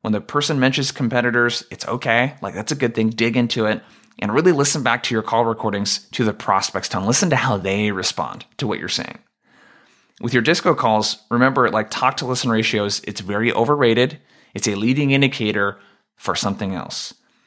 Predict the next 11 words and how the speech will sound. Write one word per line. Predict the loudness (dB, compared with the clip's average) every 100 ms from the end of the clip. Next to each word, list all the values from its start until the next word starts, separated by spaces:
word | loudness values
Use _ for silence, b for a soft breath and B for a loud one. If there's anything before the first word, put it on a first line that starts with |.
| _ _ _ -4
And | 0
then | 0 0 0
really | 0 0
focus | 0 0 0 2
on | 2
digging | 2 2 4
into | 2 2
decision | -4 -4 -2 -2
makers | -4 -6 -6 -8 -8 -14
and | -16
budget. | -14 -14 -14 -18